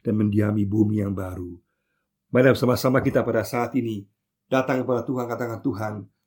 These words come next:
Roh Kudus, penuhilah aku dengan roh kelemah lembutan. Bukalah mataku untuk melihat kepentingan orang lain. Jadikanlah aku berkat bagi orang lain.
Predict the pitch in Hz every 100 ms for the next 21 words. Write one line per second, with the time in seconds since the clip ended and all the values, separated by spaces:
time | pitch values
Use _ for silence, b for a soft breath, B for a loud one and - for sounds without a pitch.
0 | _ 123 - 139 127 117 - - _ _
1 | _ 135 131 135 127 110 113 - 120 107
2 | - _ _ _ - 110 110 101 113 113
3 | - 120 113 113 101 101 104 104 98 90
4 | 90 95 _ _ _ _ _ 131 139 131
5 | 131 127 131 139 - 120 107 123 127 139
6 | 131 - 135 139 131 147 147 117 113 110
7 | 101 95 90 87 87 _ _ _ _ _
8 | 123 127 135 127 123 139 127 120 - 123
9 | - 110 110 107 110 104 98 98